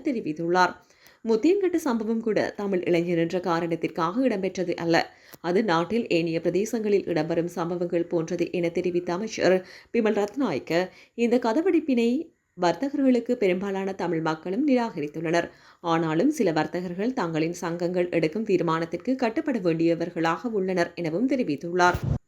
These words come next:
வெள்ளை மாளிகையில் இன்று அமெரிக்க ஜனாதிபதி டொனால்ட் ட்ரம்புடனான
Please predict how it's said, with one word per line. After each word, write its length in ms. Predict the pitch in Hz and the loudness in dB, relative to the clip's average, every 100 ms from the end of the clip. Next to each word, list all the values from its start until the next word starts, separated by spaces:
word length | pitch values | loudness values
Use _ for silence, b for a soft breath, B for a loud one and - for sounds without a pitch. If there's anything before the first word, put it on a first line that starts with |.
| _ b b b | _ b b b
வெள்ளை 320 | 196 220 247 330 | 2 6 6 4
மாளிகையில் 500 | 415 381 349 262 262 277 | 2 2 4 6 6 4
இன்று 180 | 202 - 202 | 0 2 2
அமெரிக்க 280 | 175 190 220 180 | 2 0 -2 0
ஜனாதிபதி 460 | 165 170 202 202 196 | 0 0 -2 -2 2
டொனால்ட் 280 | 160 160 170 | 2 2 -2
ட்ரம்புடனான 480 | 202 180 170 165 220 | -2 0 2 2 0